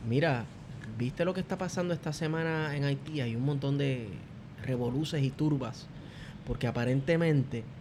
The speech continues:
eh, el Fondo Monetario Internacional, F M I, se hace unas exigencias al gobierno haitiano que si este quería recibir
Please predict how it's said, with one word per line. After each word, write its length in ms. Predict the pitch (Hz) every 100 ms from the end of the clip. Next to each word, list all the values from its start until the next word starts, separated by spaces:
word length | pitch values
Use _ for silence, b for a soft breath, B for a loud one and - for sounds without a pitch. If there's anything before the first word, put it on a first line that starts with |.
| - - - - - -
eh, 680 | 127 117 113 110 107 104 98 - - - -
el 100 | 131
Fondo 320 | - 135 143
Monetario 560 | 175 185 175 165 170 170
Internacional, 800 | 165 160 160 160 156 160 165 160 -
F 360 | 135 160 156
M 200 | 143 156
I, 180 | 143 110 170 - - B B B B B - - -
se 960 | - - - 131 123 120 117 113 107 101 - - - - - - - - -
hace 460 | 180 202 - 175 - - - -
unas 1120 | 151 160 170 180 175 170 160 151 135 - - -
exigencias 760 | 143 - 151 156 165 - 135
al 100 | 123
gobierno 420 | 120 120 123 127 143
haitiano 440 | 139 135 120 110 101 - - - - - - - - - - - - -
que 140 | 139
si 240 | 131 135 120
este 260 | 127 156
quería 300 | 147 151 151
recibir 500 | 147 139 139 135 147